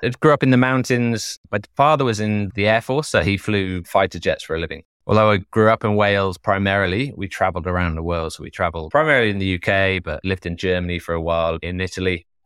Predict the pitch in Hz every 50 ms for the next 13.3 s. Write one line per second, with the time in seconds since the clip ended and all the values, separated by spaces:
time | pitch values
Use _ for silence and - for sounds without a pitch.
0 | - - 104 110 110 110 110 117 120 110 98 85 104 104 110 110 110 110 113 120
1 | 120 - - - - 120 113 110 110 110 104 - - 107 95 92 - - - -
2 | 92 95 98 - - 95 87 85 82 107 110 110 98 98 87 73 78 82 85 -
3 | - 92 - _ - 123 113 - - 107 127 143 127 110 95 82 - 101 110 117
4 | 117 110 - - - - 110 101 - - 92 92 90 - - 101 - - 98 92
5 | 92 95 95 92 87 - 92 90 90 90 90 85 90 82 82 - 98 92 87 90
6 | 90 101 110 107 - 104 98 98 95 90 90 - - - 104 95 90 90 87 87
7 | 87 85 80 - _ - 101 95 90 - - _ _ _ - - 85 82 - 92
8 | 90 87 85 - - 87 87 85 82 - _ _ _ - - 120 127 131 120 107
9 | 113 123 139 131 - - 147 147 165 160 - 135 127 113 104 117 120 113 101 101
10 | - - 127 123 117 107 98 101 101 92 87 90 87 90 92 - - _ _ -
11 | 123 - - 151 156 147 - 156 139 - - - - 175 170 160 151 - - 143
12 | - - 131 123 117 113 110 117 117 107 - 110 110 107 98 82 - 90 90 87
13 | 82 82 - - -